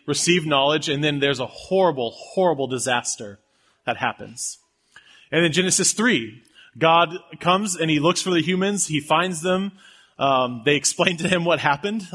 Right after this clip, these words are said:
uh, they blame each other and they blame the snake, and then he lists out consequences.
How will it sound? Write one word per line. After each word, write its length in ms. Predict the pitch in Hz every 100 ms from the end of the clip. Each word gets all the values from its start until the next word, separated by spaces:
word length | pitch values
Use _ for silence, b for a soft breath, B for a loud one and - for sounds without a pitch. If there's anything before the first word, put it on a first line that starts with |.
| 160
uh, 160 | 147
they 160 | 135 135
blame 300 | 123 151 156
each 180 | 147 165
other 240 | 156 156
and 300 | 151 131 127
they 80 | 123
blame 240 | 139 143
the 80 | 127
snake, 420 | - 160 170 - B B B B
and 180 | 151 165
then 120 | 202
he 160 | 196 208
lists 320 | 170 214 -
out 180 | 208 185
consequences. 960 | - 185 - - 120 - 113 - -